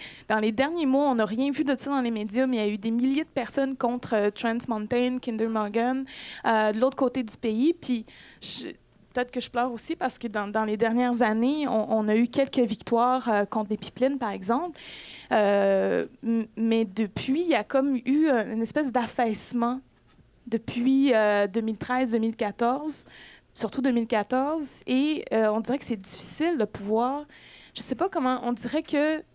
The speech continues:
par exemple, moi, comme je suis toujours là-dedans, comme je réfléchis toujours aux mouvements, aux mouvements sociaux, aux, aux, aux rassemblements des êtres humains ensemble dans, dans une place publique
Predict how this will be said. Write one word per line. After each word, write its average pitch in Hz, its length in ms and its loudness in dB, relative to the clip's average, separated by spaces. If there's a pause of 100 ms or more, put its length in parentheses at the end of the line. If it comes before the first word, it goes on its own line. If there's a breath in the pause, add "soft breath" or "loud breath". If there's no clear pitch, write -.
(120)
par 233 100 0
exemple, 247 240 2
moi, 254 400 4
comme 240 140 -4
je - 60 -6
suis 247 120 -8
toujours 277 300 -2
là-dedans, 254 480 -2
comme 233 160 -4
je 214 160 -6
réfléchis 214 360 -8
toujours 285 460 2
aux 285 60 2
mouvements, 233 400 0
aux 226 100 -4
mouvements 220 360 -2
sociaux, 226 420 -2
aux, 220 400 2
aux, 208 60 0 (300 loud breath)
aux 208 60 -2
rassemblements 247 600 0
des 226 240 -2
êtres 247 300 -2
humains 247 400 0
ensemble 247 640 -2
dans, 214 160 -6
dans 208 140 -6
une 202 180 -6
place 254 280 0
publique 233 440 -4